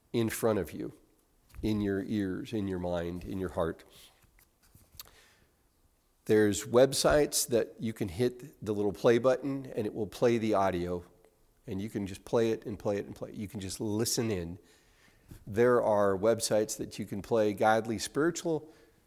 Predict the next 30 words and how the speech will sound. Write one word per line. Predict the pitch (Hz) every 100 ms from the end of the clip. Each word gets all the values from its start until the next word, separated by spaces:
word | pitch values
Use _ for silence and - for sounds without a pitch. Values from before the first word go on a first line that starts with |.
| _ -
psalms, | - 139 147 143 127 - -
hymns, | 117 117 101
and | 107
spiritual | - 127 135 156
songs | - 120 95 87 101 - - _ _ _ -
that | 107 -
you | 156
can | 139 135
learn | 117 110
how | 120
to | 120
sing | - 185 185
to. | - 90 - - - _ _ - - - - - - - -
I'm | 123 170
trying | 110 90 87
to | 90
do | 92
that. | 92 - - _
Uh, | 120 113 131 -
with | 135 -
my | 110
kids, | 98 - 185 123 101
we | 123
used | 123 -
to |
sing | - 156 147
in | 120
our | 107
house. | 104 165 117 110 - - - - - _ _ _ -
Now, | 107 90